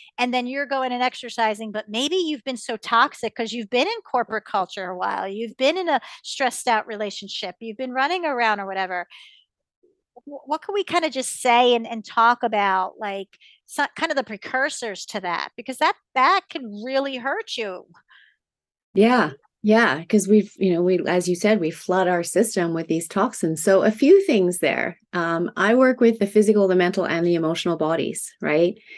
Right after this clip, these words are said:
Speaker 2: And by the time symptoms are showing up in the physical, they've already moved through the mental and the emotional bodies.
Speaker 1: Right.
Speaker 2: So in terms of removing toxins, we want to address removing them in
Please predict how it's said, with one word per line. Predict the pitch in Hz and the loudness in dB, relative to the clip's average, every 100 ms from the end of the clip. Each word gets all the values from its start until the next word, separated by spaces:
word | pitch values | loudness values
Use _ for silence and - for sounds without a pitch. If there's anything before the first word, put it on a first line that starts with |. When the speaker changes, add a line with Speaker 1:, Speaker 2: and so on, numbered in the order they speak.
| - _ | -20 _
Speaker 2:
And | 190 190 185 185 | -2 0 0 2
by | 202 | 0
the | 208 | 2
time | 254 294 | 2 2
symptoms | - 247 240 214 | 4 4 4 4
are | 202 | 2
showing | 202 190 | 2 2
up | 185 | 0
in | 180 | -2
the | 175 | -2
physical, | 185 185 202 185 | -2 0 2 2
they've | 165 | 2
already | 180 196 | 4 2
moved | 165 180 180 180 | 2 2 2 -2
through | 165 | -4
the | 156 | -2
mental | 151 151 156 | -2 -2 -4
and | 151 143 | -4 -2
the | 143 | -4
emotional | 147 156 - 160 | -4 -6 -6 -6
bodies. | 151 170 180 175 | -4 -4 -4 -8
Speaker 1:
Right. | 165 - - _ | -12 -20 -20 _
Speaker 2:
So | 208 | 2
in | 208 | 2
terms | 208 285 320 | 2 2 4
of | 277 226 | 4 4
removing | 190 190 185 180 | 4 4 4 0
toxins, | 175 202 - 269 | -4 -2 0 2
we | 233 | 4
want | 220 240 | 6 4
to | 359 | 4
address | 302 196 175 196 - | 2 2 -2 -2 -2
removing | 180 175 180 180 | -2 0 0 0
them | 160 | 0
in | 156 | -2